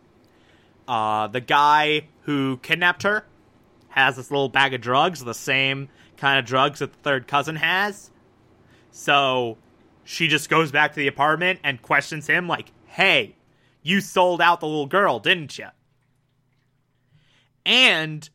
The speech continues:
also, uh, she goes to the Russians, the Bratva, who is behind this whole thing, and, like, just steals their boss's blood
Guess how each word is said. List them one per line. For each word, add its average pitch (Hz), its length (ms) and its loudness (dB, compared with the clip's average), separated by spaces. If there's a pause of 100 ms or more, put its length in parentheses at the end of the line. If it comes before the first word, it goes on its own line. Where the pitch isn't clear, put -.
(300)
also, 139 800 0 (920)
uh, 117 340 2
she - 160 -8
goes 175 500 2
to 139 560 0
the 143 100 -2
Russians, 123 680 -6 (560)
the 156 80 -4
Bratva, 127 720 0
who 123 300 -6
is 123 280 -2
behind 123 340 -2
this 127 120 -8
whole 135 160 -4
thing, 117 440 -6 (2000)
and, 160 280 4
like, 139 420 -2 (420)
just 185 260 -2
steals 175 600 0
their 160 180 2
boss's 151 580 -2
blood 131 640 0